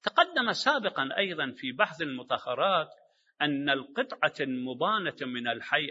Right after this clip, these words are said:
العظم المجرد من اللحم مبانة من الميت، مسه لا يجب النجاسة. القطعة المبانة من الميت نجس، ميتة ونجا-، نجس،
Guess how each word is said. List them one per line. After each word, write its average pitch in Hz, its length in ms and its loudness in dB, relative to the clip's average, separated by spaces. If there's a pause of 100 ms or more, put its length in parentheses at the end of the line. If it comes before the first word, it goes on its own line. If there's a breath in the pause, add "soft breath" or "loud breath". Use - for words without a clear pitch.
العظم 131 560 -2
المجرد 123 800 -4
من 123 260 -8
اللحم 131 460 -6 (1000)
مبانة 139 840 4
من 131 280 -2
الميت، 139 840 -2 (1800)
مسه 139 420 0 (340)
لا 175 140 8
يجب 123 400 0
النجاسة. 139 760 0 (600)
القطعة 139 480 0
المبانة 135 480 0
من 135 180 -4
الميت 135 560 -2
نجس، 226 360 2
ميتة 175 600 -4
ونجا-، 165 640 -4
نجس، 196 540 2